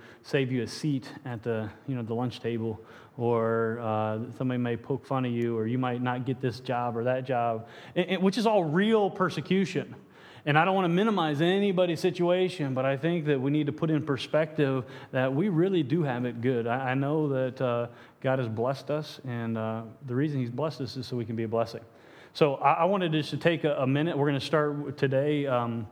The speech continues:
with just this one video. It's like two and a half minutes long or so. Um, and then, uh, kinda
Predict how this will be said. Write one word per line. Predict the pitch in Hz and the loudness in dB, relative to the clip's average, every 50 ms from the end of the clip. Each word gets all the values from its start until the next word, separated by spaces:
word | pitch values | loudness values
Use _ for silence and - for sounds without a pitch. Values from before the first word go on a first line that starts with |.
| - - - - - - | -14 -20 -20 -20 -10 -4
with | - 127 131 117 - - 143 135 123 | 0 0 0 0 -2 -4 -6 -2 0
just | 123 127 - - | 0 0 0 0
this | - 131 120 - | -2 -2 0 0
one | 139 147 147 143 | 0 0 2 2
video. | 127 139 139 156 | 2 2 2 2
It's | 147 135 | 0 0
like | 135 117 135 | -2 -4 -4
two | - 170 160 156 160 156 156 156 151 151 151 147 | -2 0 2 2 4 4 2 2 2 0 0 0
and | 147 135 | 0 -2
a | 120 | -2
half | 131 135 139 131 - - | -2 -2 -4 -4 -2 -2
minutes | 139 131 131 139 123 - - | -2 0 0 -2 -2 -4 -6
long | 123 123 123 127 131 135 135 135 | -6 -4 -2 -2 -2 0 0 -2
or | 131 | -2
so. | 120 - - 135 127 131 143 139 139 - - - - - - - - | -4 -2 -2 0 0 0 -2 -4 -8 -12 -20 -20 -20 -20 -20 -12 -6
Um, | 110 110 110 110 113 113 110 110 110 - | -2 0 0 2 2 0 -2 -2 -4 -6
and | 120 117 117 120 | -6 -4 -2 -2
then, | 117 120 123 123 120 117 117 | -2 -2 -2 -2 -2 -2 -4
uh, | 113 110 110 110 110 107 107 104 98 - | -4 -6 -6 -4 -4 -6 -6 -8 -10 -8
kinda | - 131 120 120 117 113 | -8 -6 -4 -4 -6 -6